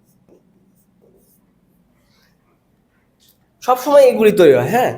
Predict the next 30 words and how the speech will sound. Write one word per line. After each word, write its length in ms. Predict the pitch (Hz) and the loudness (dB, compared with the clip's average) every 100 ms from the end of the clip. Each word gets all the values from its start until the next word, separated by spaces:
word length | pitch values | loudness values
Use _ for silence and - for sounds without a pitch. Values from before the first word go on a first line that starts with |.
| - - | -14 -4
লবণ 340 | 139 175 294 | -2 0 -2
এবং 160 | 147 135 139 | -2 -6 -6
পানি 220 | 151 349 - - | -10 -10 -12 -6
এগুলি 320 | 151 139 233 | -4 -4 -8
সবসময় 400 | - - - 254 - _ _ | -12 -20 -16 -16 -18 _ _
তৈরি 180 | 165 135 | -8 -6
হবে, 200 | 123 113 - _ _ _ _ _ | -8 -16 -20 _ _ _ _ _
কারণ 160 | 139 151 - | -12 -12 -12
অ্যাসিড 260 | 160 156 226 | -12 -12 -10
এবং 140 | 175 170 | -10 -8
ক্ষারের 180 | 131 | -8
সাথে 180 | 143 175 | -8 -12
বিক্রিয়া 280 | 156 143 180 | -16 -12 -10
করে 140 | 190 254 - _ _ _ | -10 -10 -16 _ _ _
প্লাস 180 | 151 - 131 | -12 -12 -12
লবণ 220 | 120 127 | -12 -12
পানি 140 | 156 | -14
উৎপন্ন 300 | 294 - 117 | -16 -16 -14
করে। 180 | 104 92 - _ _ _ _ _ _ _ _ _ _ _ _ - - - - - _ _ _ _ | -14 -18 -20 _ _ _ _ _ _ _ _ _ _ _ _ -20 -20 -20 -20 -20 _ _ _ _
আচ্ছা, 260 | 131 - 127 _ _ _ _ _ _ | -14 -12 -20 _ _ _ _ _ _
তো 60 | 226 | -10
এগুলো 320 | - 208 185 | -6 -6 -6
ছিল 140 | 180 165 | -8 -6
লৌহ 320 | 196 180 165 | -6 -6 -4
অ্যাসিড, 400 | 160 165 151 156 - - _ _ | -4 -6 -12 -16 -20 -20 _ _
ক্ষারের 280 | _ 127 135 135 | _ -10 -10 -10
বিক্রিয়া 260 | 135 135 | -16 -18
টিক্রিয়া 260 | 123 120 123 | -18 -12 -10
ছিল 180 | 151 139 | -6 -4
এগুলো। 260 | 143 143 | -4 -4